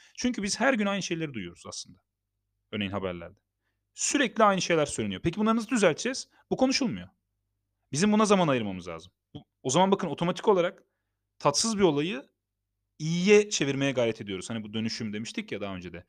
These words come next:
Ya da şimdi de her şey değişir demiştik. İşte değiştirmeye gayret ediyoruz burada bir şeyleri.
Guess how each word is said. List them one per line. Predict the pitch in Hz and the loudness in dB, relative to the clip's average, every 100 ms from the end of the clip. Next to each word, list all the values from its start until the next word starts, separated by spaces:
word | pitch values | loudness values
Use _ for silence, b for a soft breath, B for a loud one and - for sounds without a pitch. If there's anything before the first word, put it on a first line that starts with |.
| - | -8
Ya | 113 | -4
da | |
şimdi | 113 147 123 | -2 -2 -2
de | 95 | 0
her | 120 | -2
şey | - 110 | -2 -2
değişir | 107 104 104 | -2 -2 -6
demiştik. | 90 - _ _ b | -8 -12 _ _ b
İşte | - 190 | 0 2
değiştirmeye | 185 180 220 254 | 4 4 4 6
gayret | 233 151 | 6 4
ediyoruz | 117 95 85 | 2 -4 -6
burada | 87 82 | -12 -14
bir | - | -14
şeyleri. | - 95 | -18 -20